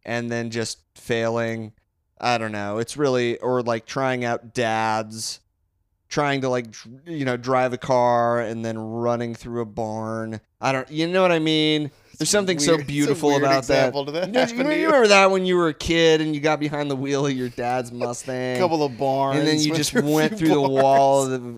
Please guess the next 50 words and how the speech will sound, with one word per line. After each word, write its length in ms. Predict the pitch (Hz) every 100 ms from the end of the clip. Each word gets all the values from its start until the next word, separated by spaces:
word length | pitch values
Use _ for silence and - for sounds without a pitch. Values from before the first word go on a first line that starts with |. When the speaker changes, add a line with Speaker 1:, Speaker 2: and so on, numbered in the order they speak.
| -
Speaker 1:
of 120 | 123
the 80 | 120
barn 720 | 113 120 120 120 117 117 117 - -
on 180 | 117
your 100 | 113
farm, 480 | 110 120 117 117 117 - 539 523 508 -
Speaker 2:
<laughs> 460 | 523 - _ _ -
Speaker 1:
you 160 | 117
know? 380 | 117 117 113 107 - _
Speaker 2:
So 140 | - 180
is 100 | 160
it 40 |
shithouse? 460 | 147 165 185 196 131
Speaker 1:
Yeah. 260 | 151 135 - _ -
Speaker 2:
Awesome. 400 | 107 - - - _
Speaker 1:
It's 180 | 131 135
shithouse. 500 | 151 131 107 87 -
Yeah, 280 | 131 110 -
yeah, 240 | 123 123 95
yeah. 240 | 110 90
Very 280 | 120 143 143
shithouse. 560 | - 147 135 127 123
Very, 300 | 139 180 170 143
very, 380 | 131 180 180
thank 480 | 156 127 240 254 -
you, 100 | 185
Trin, 380 | - 139 135 131
for 140 | 131
having 260 | 131 123 117
the 80 | 110
presence 420 | 135 123 123 117
of 120 | 110
mind 520 | 110 113 110 107 101 -
to 60 |
shoot 240 | 110 131 117
a 40 |
video 500 | 104 120 120 110 107
of 140 | 104
that 200 | 107 101
attempt. 540 | 101 - 104 95 92 -
Speaker 2:
From 160 | 170
that 220 | 165 165 139
angle, 260 | 139 120
too, 240 | 104 131 107
just 180 | 107
the 60 | 123
Speaker 1:
Yeah. 140 | 113
Speaker 2:
feet 200 | 120 127
angle. 300 | - 107 107 135
Speaker 1:
Yeah. 280 | 127 113